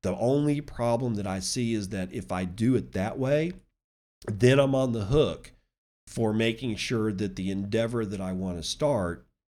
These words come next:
is profitable so that I can service the debt load and be able to get, rescue my B T C out of, out of lending jail, if that makes sense. I don't know exactly what is, a-, all I know is that right now,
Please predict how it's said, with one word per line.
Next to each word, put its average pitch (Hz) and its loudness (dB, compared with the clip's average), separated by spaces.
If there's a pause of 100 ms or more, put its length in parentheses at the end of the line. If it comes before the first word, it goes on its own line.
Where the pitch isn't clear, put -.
(400)
is 101 0
profitable 113 -2
so 95 -4
that 92 -2
I 92 -2
can 90 -8
service 110 -2
the 92 -10
debt 107 -2
load 87 -4
and 92 -4
be 98 0
able 90 -6
to 98 -6
get, 98 -6
rescue 110 0
my 95 -2
B 95 -4
T 95 -6
C 104 -2
out 90 -6
of, 87 -8
out 98 -4
of 90 -6
lending 98 0
jail, 78 -6
if 85 -10
that 87 -4
makes 82 -8
sense. 90 -6 (680)
I 143 8
don't 190 6
know 170 10
exactly 131 4
what 113 0
is, 123 -8
a-, 131 -4
all 160 6
I 143 4
know 117 2
is 95 -2
that 98 -8
right 110 -4
now, 104 -6